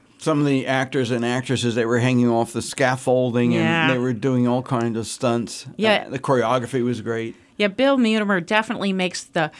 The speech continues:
Speaker 2: the most use of the stage there, which is a little different from other stages.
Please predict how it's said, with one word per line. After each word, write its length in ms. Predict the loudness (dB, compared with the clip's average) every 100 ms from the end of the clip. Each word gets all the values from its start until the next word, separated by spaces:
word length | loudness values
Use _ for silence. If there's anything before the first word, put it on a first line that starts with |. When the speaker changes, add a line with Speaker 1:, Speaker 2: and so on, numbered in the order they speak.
| -20 -20 -20 -6
Speaker 2:
the 120 | 0
most 360 | 4 4 2 0
use 300 | 2 2 0
of 380 | 0 0 -2 -12 -10
the 160 | -6
stage 580 | -6 -2 0 2 0 -2
there, 160 | 0 0
which 160 | 0 -4
is 100 | -4
a 60 | -2
little 200 | -2 -2
different 340 | -4 -4 -6
from 140 | -4
other 200 | -4 -4
stages. 680 | -6 -4 -2 -2 -4 -6 -8